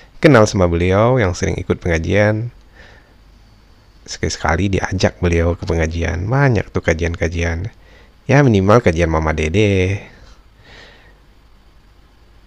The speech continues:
Eh, siapa aja lah, ustadz-ustadz atau ustazah yang ilmunya mumpuni. Ya, kita doakan aja lah, mudah-mudahan Ibu Megawati, eh,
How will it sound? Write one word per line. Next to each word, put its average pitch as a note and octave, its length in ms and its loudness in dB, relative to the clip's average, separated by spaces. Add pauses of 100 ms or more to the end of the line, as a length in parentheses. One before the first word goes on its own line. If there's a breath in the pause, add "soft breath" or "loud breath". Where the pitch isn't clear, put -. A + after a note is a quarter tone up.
(260)
Eh, - 160 -8
siapa - 320 -2
aja G2 160 0
lah, G#2+ 240 0
ustadz-ustadz - 800 0
atau - 220 -4
ustazah F#2+ 720 -2 (220)
yang F2+ 160 0 (160)
ilmunya B2 560 6
mumpuni. F#2 640 -2 (1500 loud breath)
Ya, F2+ 80 -2
kita - 160 0
doakan E2+ 480 -2
aja E2+ 240 -6
lah, F2+ 240 -6
mudah-mudahan E2+ 720 -4
Ibu F2 320 -6
Megawati, E2 960 -2 (1200 soft breath)
eh, F2 960 -6